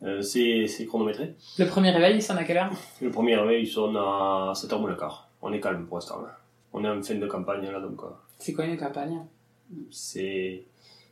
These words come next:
Speaker 1: C'est la campagne laitière, en fait. C'est, on est sur la fin de la lactation des chèvres. Elles mettent bas en, maintenant en fin janvier, début février. Et donc, quand on arrive en septembre, il y a moins de lait, on peut être plus cool et se lever un peu plus tard.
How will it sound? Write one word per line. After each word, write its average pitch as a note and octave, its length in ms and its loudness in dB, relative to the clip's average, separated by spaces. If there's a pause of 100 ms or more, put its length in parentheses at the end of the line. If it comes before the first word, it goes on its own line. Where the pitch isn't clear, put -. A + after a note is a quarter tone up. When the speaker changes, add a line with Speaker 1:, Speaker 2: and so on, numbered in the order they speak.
(220)
Speaker 1:
C'est - 460 -6
la G2 140 -2
campagne A#2+ 320 4
laitière, A#2 420 4
en G2 100 -2
fait. G2+ 160 -4
C'est, F2+ 380 -4
on F#2+ 240 -4
est G2 140 -2
sur G2 160 -6
la G2 100 0
fin C3 220 0
de A#2+ 100 4
la G#2+ 140 2
lactation A2 400 -4
des A2 100 0
chèvres. F2 340 -6
Elles G2+ 80 -6
mettent A2 220 -4 (100)
bas G2+ 300 8
en, F2+ 320 0 (800)
maintenant G2+ 640 -2
en F#2 40 -8
fin A2+ 160 -2
janvier, A2 240 0
début G#2 180 -2
février. G#2+ 540 -2 (680)
Et A#2 100 6
donc, B2 300 6 (140)
quand B2+ 240 8
on A#2+ 100 8
arrive A#2+ 240 6
en A#2 60 6
septembre, B2 460 8
il A2+ 40 4
y A2 40 6
a G#2+ 40 4
moins A2+ 160 6
de A2+ 180 6
lait, A2 540 4
on G#2 140 0
peut G#2+ 120 0
être G#2 400 2
plus A2 140 -4
cool A#2 320 0
et G2 180 0
se - 160 -6
lever F#2+ 120 0
un - 20 -4
peu F2+ 120 -6
plus F2+ 80 -16
tard. - 260 -10